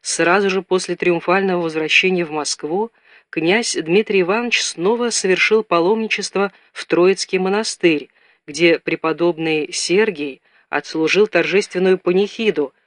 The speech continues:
по всем русским воинам, потерявшим жизнь на Куликовом поле. Церковные власти затем установили в субботу,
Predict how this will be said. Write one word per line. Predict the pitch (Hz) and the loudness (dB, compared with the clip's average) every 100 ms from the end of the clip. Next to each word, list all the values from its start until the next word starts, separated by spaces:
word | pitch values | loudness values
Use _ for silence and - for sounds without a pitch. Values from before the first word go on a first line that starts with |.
| _ | _
по | 156 | -4
всем | 156 185 170 | -2 -2 0
русским | 165 165 - 156 | 0 -4 -4 -6
воинам, | 139 165 208 165 135 _ - - - | -2 0 2 0 -6 _ -20 -12 -6
потерявшим | 160 165 160 175 214 - 202 196 | -2 0 2 2 2 0 0 -4
жизнь | - - 160 175 180 180 _ - | -4 -2 0 -2 -6 -12 _ -6
на | 160 | -6
Куликовом | - 156 151 - 147 151 | -2 -2 -2 -2 -2 -2
поле. | 156 151 147 143 139 _ _ _ _ _ - - _ _ - | -6 -4 -4 -4 -12 _ _ _ _ _ -20 -20 _ _ -2
Церковные | - 180 262 269 262 233 | 2 2 0 -2 0 0
власти | 240 277 - 254 247 - - | 0 0 0 2 2 0 -6
затем | 170 185 - 247 269 254 214 | 0 0 0 -2 -2 -4 -4
установили | 190 - 185 185 226 226 180 | -6 -4 -2 0 0 2 0
в | - | 0
субботу, | - 170 160 233 247 147 131 - | -2 -2 -2 -4 -2 -6 -8 -12